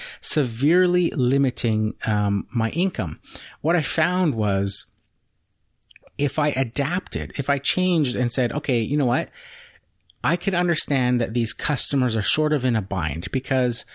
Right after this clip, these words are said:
you know, in most cases, these large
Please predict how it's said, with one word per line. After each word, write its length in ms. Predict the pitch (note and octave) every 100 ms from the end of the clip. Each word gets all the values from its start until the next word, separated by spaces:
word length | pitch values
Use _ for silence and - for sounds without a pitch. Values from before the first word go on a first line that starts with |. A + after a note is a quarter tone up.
| - - - _ -
you 100 | B2+
know, 300 | A#2 A2 - _ _
in 220 | C3 B2
most 420 | A#2+ D#3 F3+ -
cases, 520 | - D#3+ D3+ C3+ G#2+ G#2+
these 320 | A#2+ G#2+ - -
large 720 | A2+ C3 C3 C3 B2 A#2+ -